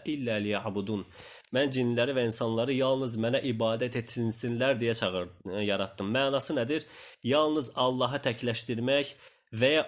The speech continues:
onun əmr və nəhiylərini əməl etmək üçün. Əmr dedikdə qəsd olunan şəri əmrlərdir. Allah isə yalnız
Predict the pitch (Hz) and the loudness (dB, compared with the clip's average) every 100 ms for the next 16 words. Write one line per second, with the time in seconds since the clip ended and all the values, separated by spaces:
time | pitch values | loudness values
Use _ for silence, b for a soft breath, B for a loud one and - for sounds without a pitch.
0 | - 139 156 160 - 151 156 143 123 123 | 0 2 2 0 0 2 4 4 2 0
1 | 123 123 131 120 120 139 131 123 127 117 | 2 0 0 0 0 0 0 2 2 0
2 | 127 117 - 90 - _ _ - B B | 0 -2 -4 -8 -10 _ _ -20 B B
3 | B B B - 170 196 180 156 160 147 | B B B 4 6 6 4 4 2 2
4 | - 175 175 185 - 135 160 170 - 151 | 0 2 4 4 0 0 2 4 4 4
5 | 147 175 - - 147 156 170 139 117 104 | 4 2 2 2 4 4 4 2 0 2
6 | 98 85 85 - - _ _ _ _ _ | 0 0 -4 -6 -10 _ _ _ _ _
7 | _ - 127 139 175 160 - 143 135 156 | _ 0 2 4 4 4 2 2 2 4
8 | 160 151 131 | 4 2 0